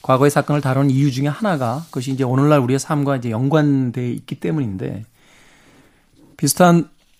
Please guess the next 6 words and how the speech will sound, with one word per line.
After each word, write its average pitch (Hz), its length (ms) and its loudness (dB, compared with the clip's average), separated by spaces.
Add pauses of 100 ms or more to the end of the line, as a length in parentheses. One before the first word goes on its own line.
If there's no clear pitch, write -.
(400)
판례가 170 720 0 (240)
나올 147 400 2
또 - 80 -2
가능성도 143 460 -2
있다라고 185 400 -4
보세요? 117 240 -8